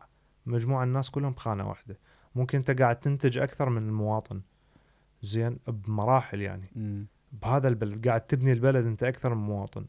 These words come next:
Speaker 1: من المواطن ال-، اللي هو خلينا نقول ابن البلد.
Speaker 2: مم.
Speaker 1: قاعد تقبل بوظائف ما يقبل المواطن إنه يسويها.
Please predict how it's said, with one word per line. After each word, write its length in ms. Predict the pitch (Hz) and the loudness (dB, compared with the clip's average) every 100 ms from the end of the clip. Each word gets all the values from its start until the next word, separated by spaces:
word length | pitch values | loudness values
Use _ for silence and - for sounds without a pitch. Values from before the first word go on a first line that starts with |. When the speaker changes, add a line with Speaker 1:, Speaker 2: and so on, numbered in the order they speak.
| - | -6
Speaker 1:
من 240 | 113 113 | -4 -2
المواطن 440 | 113 110 104 104 104 | 0 0 -2 -4 -4
ال-، 340 | 104 101 101 117 120 | -4 -6 -10 -12 -8
اللي 160 | 110 | -2
هو 120 | 113 104 | -2 -2
خلينا 220 | 110 107 | -6 -4
نقول 140 | 110 | -4
ابن 160 | 107 107 | -2 -4
البلد. 380 | 101 110 95 - - - | -2 -4 -4 -8 -18 -8
Speaker 2:
مم. 240 | 98 95 104 _ 131 | -4 -4 -8 _ 2
Speaker 1:
قاعد 240 | 127 127 | 2 2
تقبل 380 | 175 170 165 160 | 0 4 6 6
بوظائف 580 | 139 139 165 170 156 151 | 6 6 6 6 4 4
ما 100 | 175 | 2
يقبل 280 | 180 147 139 | 4 4 4
المواطن 420 | 127 123 123 117 | 4 2 2 -2
إنه 240 | 110 107 | -2 -2
يسويها. 500 | 107 - 104 101 92 | -2 -4 -4 -6 -10